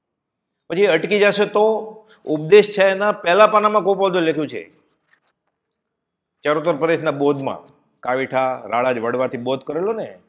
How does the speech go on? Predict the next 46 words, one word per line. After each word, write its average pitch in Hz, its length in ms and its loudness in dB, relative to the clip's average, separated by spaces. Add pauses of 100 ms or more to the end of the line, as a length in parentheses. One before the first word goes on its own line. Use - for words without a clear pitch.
(340)
કે 139 80 -8
જે 143 280 2
ગુરુજી 180 380 0
પોતાના 175 400 -4
ચેલા 175 280 0
માટે 180 200 -2
ઊભા 151 320 6
રહે, 101 280 2 (260)
પછી 165 120 -8
આગળ 151 300 -2
નહીં 151 220 -2
વધે 135 220 0
તો, 139 220 -8 (1160)
ભક્તિ 135 300 -2
નહીં 147 220 -4
કરે 143 180 -2
તો, 147 160 -6
એને 143 120 -6
બહુ 160 160 0
અઘરું 147 300 2
લાગશે 151 280 2
તો, 170 280 -8 (1000)
એ 156 100 -4
ગુરુજી 170 440 0
જ્ઞાની 165 340 0
હોય 185 260 10
જ 220 40 10
નહીં. 180 300 0
કદાચ 240 280 6
જ્ઞાન 208 300 4
હોય 135 260 2
તો 139 120 -12
જ્ઞાનને 156 380 0
આવરણ 160 340 4
થઈ 147 120 0
જાય, 131 140 2
એમ 127 120 -6
ગોપાલદેવ 107 360 -8
લખ્યું 85 160 -20
છે. 87 60 -20
એ 104 80 -10
વમી 185 260 0
નાખે 143 220 0
મેં 110 140 -8
સમકી 117 360 -8
તેમ. 87 160 -16